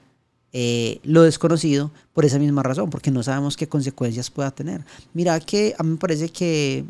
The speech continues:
y, y yo siempre vuelvo a esto, o sea, eh, la literatura de H P Lovecraft, a pesar de tener un montón de problemas literarios, pues, si se analiza desde ese punto,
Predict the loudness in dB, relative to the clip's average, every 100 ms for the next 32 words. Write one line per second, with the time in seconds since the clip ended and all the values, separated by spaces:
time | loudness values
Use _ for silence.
0 | -6 -4 -2 2 2 2 0 0 0 0
1 | -2 -2 -4 -4 -4 -4 -6 -14 -20 _
2 | -2 0 0 0 0 0 0 0 0 0
3 | 0 0 0 -2 -4 -4 0 0 -2 -8
4 | -8 -8 -12 -6 -6 -4 -6 -6 -6 -6
5 | -6 -6 -4 -6 -4 -6 -4 -6 -4 -4
6 | -4 -6 -6 -6 -6 -6 -6 -8 -10 -8
7 | -8 -4 -4 -4 -6 -6 -6 -6 -6 -10
8 | -8 -10 -10